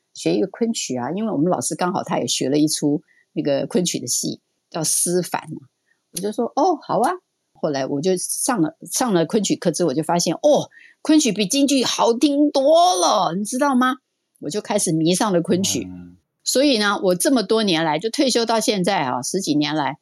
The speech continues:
Speaker 1: 我都没有间断过，就是跟老师学，然后自己也练，然后就不但学唱腔，也学身段嘛，我刚刚有讲了，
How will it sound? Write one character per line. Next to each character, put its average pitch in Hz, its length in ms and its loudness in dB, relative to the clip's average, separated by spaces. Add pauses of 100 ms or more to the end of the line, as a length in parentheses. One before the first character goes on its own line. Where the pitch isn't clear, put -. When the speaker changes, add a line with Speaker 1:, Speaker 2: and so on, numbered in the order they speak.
(180)
Speaker 1:
我 143 160 0
都 185 400 0 (400)
没 208 100 -4
有 196 100 0
间 160 280 0
断 143 200 -2
过， - 280 -8 (260)
就 175 80 -4
是 165 140 -4
跟 175 160 -2
老 156 160 0
师 160 160 -2
学， 139 420 0
然 147 140 -2
后 156 100 -2
自 156 180 -2
己 147 120 -4
也 139 140 -4
练， 160 340 -2 (320)
然 143 100 -6
后 160 180 0
就 151 140 -6 (460)
不 196 100 -4
但 202 160 0
学 170 160 0
唱 185 240 -2
腔， 190 380 -2
也 147 80 0
学 - 180 -2
身 170 240 0
段 180 160 2
嘛， 139 80 -2
我 151 60 -8
刚 - 100 -6
刚 170 80 -2
有 135 80 -4
讲 - 260 -6
了， - 120 -16